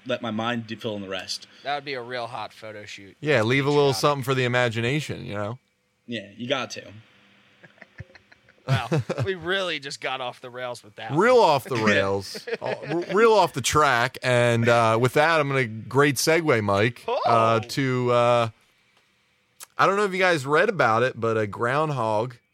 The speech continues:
Speaker 3: uh, caused a ten-minute delay at, uh, Michigan International Speedway this weekend.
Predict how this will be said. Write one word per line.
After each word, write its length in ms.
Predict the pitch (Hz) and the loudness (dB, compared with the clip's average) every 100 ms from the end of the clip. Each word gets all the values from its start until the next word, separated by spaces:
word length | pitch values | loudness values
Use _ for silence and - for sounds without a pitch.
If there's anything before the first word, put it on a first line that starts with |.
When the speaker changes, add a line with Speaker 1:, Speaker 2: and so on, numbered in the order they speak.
| _ - | _ -10
Speaker 3:
uh, 460 | 110 104 104 101 - | -4 -2 0 -2 -6
caused 360 | - 135 127 113 | -4 0 0 0
a 100 | 110 | -4
ten-minute 500 | - 127 135 139 143 | -4 -6 -4 -4 -4
delay 540 | 139 127 117 110 127 135 _ _ - | -4 -2 0 0 0 -6 _ _ -12
at, 240 | 104 101 | -6 -4
uh, 200 | 98 95 98 | -4 -4 -4
Michigan 420 | 117 - 120 120 | -4 -4 -6 -4
International 560 | 113 113 110 110 117 | -4 -2 -2 -4 -8
Speedway 680 | - - 143 160 110 104 101 117 | -10 -8 -4 0 2 0 -2 -8
this 180 | 104 | -12
weekend. 460 | 107 101 107 110 | -10 -8 -6 -6